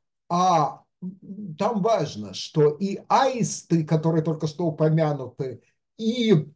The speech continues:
м, доманы, и, м, э, горные козлы — это дневные животные все. Ты посылаешь тьму, э, посылаешь тьму, и наступает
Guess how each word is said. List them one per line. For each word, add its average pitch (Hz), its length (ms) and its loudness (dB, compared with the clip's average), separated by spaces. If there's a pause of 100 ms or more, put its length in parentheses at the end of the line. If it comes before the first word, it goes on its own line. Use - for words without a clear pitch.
(160)
м, 175 880 4
доманы, 165 760 6 (500)
и, 208 800 4
м, 175 760 -4 (420)
э, - 300 -16 (180)
горные 196 520 4
козлы — 160 480 2
это 156 180 0
дневные 165 400 2
животные 143 540 -2
все. 117 320 -14 (2500)
Ты 165 120 6
посылаешь 151 720 6
тьму, 214 680 -2
э, 147 240 6
посылаешь 156 560 2
тьму, 214 300 2
и 170 120 -2
наступает 151 800 0